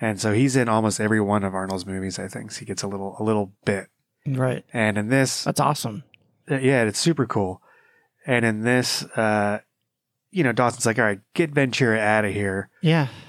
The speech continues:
Speaker 1: And they just kinda look at each other 'cause there's, like, respect. Uh, you know, Sven's not gonna start trying to manhandle him.
Speaker 2: Well, they go to the same gym.
Speaker 1: They go to the same gym, exactly. They're gym buddies. And,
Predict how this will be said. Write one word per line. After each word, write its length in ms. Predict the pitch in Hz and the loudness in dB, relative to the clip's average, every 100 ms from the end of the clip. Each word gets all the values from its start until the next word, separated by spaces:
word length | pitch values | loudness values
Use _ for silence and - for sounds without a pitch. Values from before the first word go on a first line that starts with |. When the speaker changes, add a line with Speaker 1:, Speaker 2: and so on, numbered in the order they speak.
| - - | -20 -4
Speaker 1:
And 100 | 120 117 | 0 2
they 60 | |
just 160 | 117 107 | 2 0
kinda 180 | 110 101 | 0 0
look 260 | 104 110 | 0 2
at 160 | 107 98 | 0 0
each 180 | 95 - | -2 -4
other 240 | 95 98 | -2 -4
'cause 400 | 90 95 90 - - | -6 -8 -6 -6 -2
there's, 200 | 110 95 | -2 0
like, 160 | 101 - _ _ _ _ _ _ _ | -2 -4 _ _ _ _ _ _ _
respect. 720 | 120 107 - 113 104 - - _ _ _ _ _ _ _ _ _ _ - | 0 0 2 2 0 -4 -14 _ _ _ _ _ _ _ _ _ _ -10
Uh, 180 | 104 107 | -8 -4
you 140 | 113 | 0
know, 300 | 104 95 101 - - | 0 0 -4 -8 -6
Sven's 320 | - 147 135 | 2 2 4
not 120 | 123 | 0
gonna 140 | 110 | 0
start 260 | 101 127 104 | 0 0 0
trying 180 | 113 101 | 0 -2
to 60 | |
manhandle 680 | 95 101 107 98 101 95 95 | -4 -2 -2 -4 -8 -8 -8
him. 160 | 95 95 _ _ _ _ _ - | -10 -14 _ _ _ _ _ -8
Speaker 2:
Well, 80 | 202 | -2
they 60 | 180 | 0
go 100 | 180 | 2
to 80 | 151 | 0
the 100 | 139 | 0
same 240 | 147 135 | -2 -2
gym. 440 | 135 190 151 127 160 | -2 -2 -2 -2 0
Speaker 1:
They 80 | |
go 80 | 196 | 2
to 40 | 196 | 2
the 60 | |
same 220 | 185 196 | 2 0
gym, 240 | 170 180 107 | 2 2 2
exactly. 320 | 110 107 101 | 0 0 -2
They're 80 | 101 | -2
gym 280 | 101 151 123 | 0 0 0
buddies. 420 | 98 92 95 - | -4 -6 -12 -14
And, 220 | 95 | -16